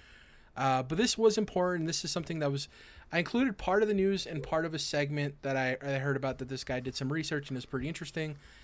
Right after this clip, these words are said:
So my question to you guys is, should we be prepared for a lackluster tw-, twenty twenty-one?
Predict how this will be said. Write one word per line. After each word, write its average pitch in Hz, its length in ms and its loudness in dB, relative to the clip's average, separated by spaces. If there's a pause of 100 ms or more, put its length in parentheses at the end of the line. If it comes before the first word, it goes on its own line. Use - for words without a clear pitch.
(180)
So 185 260 6
my 180 120 4
question 269 420 4
to - 120 -2
you 160 60 0
guys 147 340 4
is, 135 280 -2 (400)
should 262 280 4
we 269 120 8
be 214 160 2
prepared 170 500 4
for 170 140 0
a 156 40 2
lackluster 139 600 2
tw-, - 100 -16 (160)
twenty 131 260 -2
twenty-one? 117 520 -6